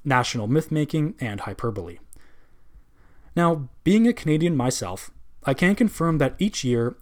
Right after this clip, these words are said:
popular narrative describes Vimy Ridge as a decisive battle, one in which the Canadians somehow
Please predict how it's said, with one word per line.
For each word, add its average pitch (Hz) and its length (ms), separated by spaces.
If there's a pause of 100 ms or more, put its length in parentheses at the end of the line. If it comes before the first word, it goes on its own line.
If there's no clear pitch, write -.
(140)
popular 202 420
narrative 143 400
describes 135 500
Vimy 123 260
Ridge 107 440 (140)
as 143 180
a 123 160
decisive 101 580
battle, 101 380 (640)
one 131 160
in 113 140
which - 320
the 123 100
Canadians 123 540
somehow 131 500